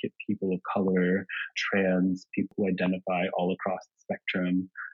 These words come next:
In, in some ways, it's the natural community that we swim in feels like it's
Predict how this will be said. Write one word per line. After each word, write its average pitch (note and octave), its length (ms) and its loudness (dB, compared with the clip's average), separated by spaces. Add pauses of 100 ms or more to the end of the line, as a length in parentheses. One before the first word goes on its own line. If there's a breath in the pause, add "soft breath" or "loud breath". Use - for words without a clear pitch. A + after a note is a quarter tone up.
(140)
In, D3 200 4
in D3 180 2
some E3 220 4
ways, B2+ 380 4
it's A#2 260 0
the A#2+ 80 6
natural A2 400 4
community G2 580 4
that F2 140 -2
we G2 100 2
swim F#2 300 0
in D3 320 4
feels A2 260 4
like A2 220 4
it's A2 200 0